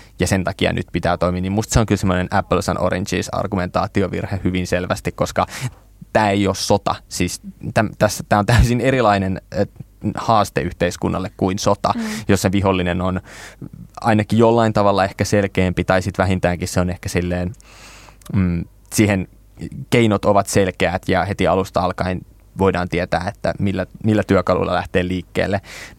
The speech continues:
Speaker 1: Nyt o-, nyt lähdettiin kävelemään silmät sidottuina ja
Speaker 2: Mm,
Speaker 1: ei
Speaker 2: veitsen
Speaker 1: tiedetä,
Speaker 2: terällä.
Speaker 1: niin, ja ei
Speaker 2: <laughs>
Speaker 1: tiedetä, että missä, missä kohtaa tota, tää homma loppuu tai että miten se, miten se esimerkiksi loppuu. Nämä on eri asiat ja sitten näiden aiheuttamat,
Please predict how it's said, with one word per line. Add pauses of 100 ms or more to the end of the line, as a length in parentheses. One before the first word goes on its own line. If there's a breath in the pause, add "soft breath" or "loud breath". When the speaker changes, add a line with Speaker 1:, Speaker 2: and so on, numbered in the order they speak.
(220)
Speaker 1:
Nyt
o-,
nyt
lähdettiin
kävelemään (360)
silmät
sidottuina (300)
ja
Speaker 2:
Mm, (100)
Speaker 1:
ei (140)
Speaker 2:
veitsen
Speaker 1:
tiedetä,
Speaker 2:
terällä. (200)
Speaker 1:
niin, (240 loud breath)
ja
ei
Speaker 2:
<laughs>
Speaker 1:
tiedetä,
että
missä,
missä
kohtaa
tota,
tää (120)
homma
loppuu
tai
että
miten
se, (380)
miten
se
esimerkiksi
loppuu. (480 loud breath)
Nämä
on
eri
asiat
ja
sitten
näiden
aiheuttamat,